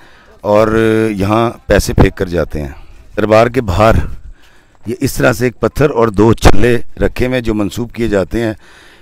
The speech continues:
इस नौ गज के मज़ार के अहले मज़ार से कि ये उनकी, अ,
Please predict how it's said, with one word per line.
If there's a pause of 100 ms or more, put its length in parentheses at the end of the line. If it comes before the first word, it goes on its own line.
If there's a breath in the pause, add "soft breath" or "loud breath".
इस
नौ
गज
के
मज़ार (760 soft breath)
के
अहले
मज़ार
से
कि
ये
उनकी,
अ,